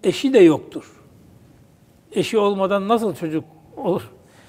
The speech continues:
Gerçek şu ki her şey O'nun mahlukudur ve O her şeyi hakkıyla bilir. Rabbiniz Allah, işte bu vasıflara sahip olan yüce zattır. Ondan başka Tanrı yoktur.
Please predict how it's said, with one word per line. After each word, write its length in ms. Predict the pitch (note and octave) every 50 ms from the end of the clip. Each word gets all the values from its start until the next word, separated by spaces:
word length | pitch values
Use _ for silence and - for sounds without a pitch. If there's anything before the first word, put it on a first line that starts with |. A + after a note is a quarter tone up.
| - - - - - - - - - - - - - _ - _ _ _ _ _ _
Gerçek 440 | - A3 G#3 - - - C4+ C4 -
şu 180 | - - C4+ -
ki 140 | - A#3+
her 240 | F#3+ G3 B3 C#4 B3
şey 220 | - - B3 A#3+ A#3
O'nun 300 | A3 G#3+ A#3+ B3+ C4 A#3+
mahlukudur 720 | A3+ G3+ F3+ F#3+ G3+ G3 F3 - - F#3 F3 A3 A#3+ A#3+ - - - - - - _ _ _ _ - -
ve 60 | G3
O 180 | G#3 G#3+ G#3
her 180 | E3+ A3+ B3 A3+
şeyi 300 | - - A3 G#3 G#3 F#3+
hakkıyla 520 | E3+ G3+ - G#3 - - G#3+ F#3+ F3+ E3+ D3+
bilir. 340 | D#3 D3 D3+ C#3+ A#2 - - - - - - - - - - - - - - -
Rabbiniz 560 | G3 F#3+ E3 D#3+ E3 F3+ F3+ G3 F#3+ F3 - -
Allah, 540 | - E3 D#3+ D#3 D#3 E3+ F#3 G#3 - - - - - - - - - - -
işte 400 | - G3+ - - - F#3 F3 E3
bu 120 | F#3+ A3 G3+
vasıflara 540 | F3+ E3 E3+ - D3+ - F#3 F3 F3 F3+ E3+
sahip 400 | - - E3 D#3+ D#3+ E3 F#3 E3+
olan 380 | E3 D#3+ F3 F#3 G3+ G#3+ G#3 - - - - - _ _ _ -
yüce 300 | D#3+ E3 D#3+ F#3+ G3 F3+
zattır. 600 | D#3+ D#3+ C#3+ C3 - - - D3 - - - - _ _ _ _ _ _ _ _ _ _ _ _ _ _ - -
Ondan 460 | E3+ F3 F3 F3 G3+ A#3 A3+ G#3+ G3
başka 360 | G3 F3 - - F#3+ F#3 F3+
Tanrı 340 | - E3 D#3+ D#3 D#3 D#3+ D#3
yoktur. 560 | E3 F#3+ F#3+ - - - D#3+ C3+ A#2 -